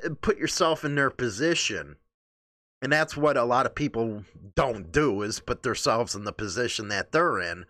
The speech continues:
is if you knew that a guy went down fighting, lost his life, uh, for his club, and the next thing you know, uh, e-, ten, even twenty years later,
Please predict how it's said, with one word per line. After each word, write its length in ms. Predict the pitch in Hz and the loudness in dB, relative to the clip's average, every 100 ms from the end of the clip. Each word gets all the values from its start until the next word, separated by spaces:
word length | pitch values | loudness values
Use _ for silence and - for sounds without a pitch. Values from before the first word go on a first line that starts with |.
| - - _ _ _ - | -20 -20 _ _ _ 0
is 500 | 135 131 131 123 - | 2 4 2 0 -2
if 420 | 156 147 143 - - - _ - | 2 2 2 -4 -16 -20 _ -4
you 260 | 156 214 | 2 4
knew 600 | 185 185 196 170 147 143 131 | 4 4 4 4 4 2 2
that 420 | 135 131 147 143 | 0 2 4 4
a 60 | 131 | 4
guy 420 | 143 151 147 147 | 4 4 4 2
went 380 | 131 139 139 - | 2 0 0 2
down 300 | 127 131 113 | 2 2 -4
fighting, 760 | - 156 156 143 117 107 107 120 - _ - | -2 2 4 2 0 -6 -8 -12 -16 _ 0
lost 460 | 123 147 151 - | 2 4 2 0
his 280 | 160 139 107 | 0 0 0
life, 680 | 117 143 147 113 104 - - _ _ _ _ - | 0 4 4 2 -4 -10 -20 _ _ _ _ -4
uh, 280 | 107 104 98 | 0 2 2
for 540 | - - 147 127 127 | -2 0 2 4 2
his 320 | 107 131 110 - | 2 2 0 -4
club, 640 | - 170 165 113 90 90 - - _ _ _ _ _ _ _ _ - | 0 2 4 2 0 -6 -14 -20 _ _ _ _ _ _ _ _ 0
and 220 | 135 139 | 0 2
the 80 | 131 | 2
next 380 | 147 165 - | 2 2 0
thing 240 | - 165 156 | 2 2 2
you 140 | 147 | 0
know, 800 | 139 170 190 160 151 147 143 131 | 2 2 4 4 4 4 4 2
uh, 600 | 131 127 123 120 120 113 | -2 -2 0 0 -2 -4
e-, 300 | 117 123 156 | -6 -2 -2
ten, 580 | 139 - 165 170 165 160 | 0 0 2 2 -2 -2
even 300 | 160 180 180 | 0 0 0
twenty 320 | 175 190 190 | 0 0 2
years 320 | 190 185 175 170 | 4 4 2 4
later, 560 | 190 208 175 160 156 | 4 4 4 4 2